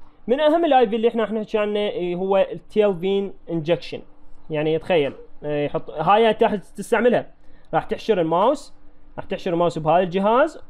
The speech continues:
وبالفين مال الذيل راح تحقن الدواء. أوكي؟ زين. The tail vein injection is some commonly route. It's the most effective, آه، means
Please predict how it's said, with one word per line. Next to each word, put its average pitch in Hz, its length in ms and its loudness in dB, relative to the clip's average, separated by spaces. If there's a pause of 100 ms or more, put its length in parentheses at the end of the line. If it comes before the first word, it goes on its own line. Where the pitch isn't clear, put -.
وبالفين 156 1080 -2
مال 220 100 4
الذيل 240 420 2 (680)
راح 170 280 2 (320)
تحقن 269 280 2
الدواء. 180 380 2 (680)
أوكي؟ 214 300 0 (720)
زين. 139 340 -4
The 160 60 0
tail 294 260 0
vein 202 380 2
injection 185 300 -2
is - 60 -12
some 202 140 -2
commonly 185 400 0
route. 185 280 2 (540)
It's 165 280 0
the 190 80 0
most 196 400 -2
effective, 202 440 -2 (140)
آه، 160 240 0
means 208 500 0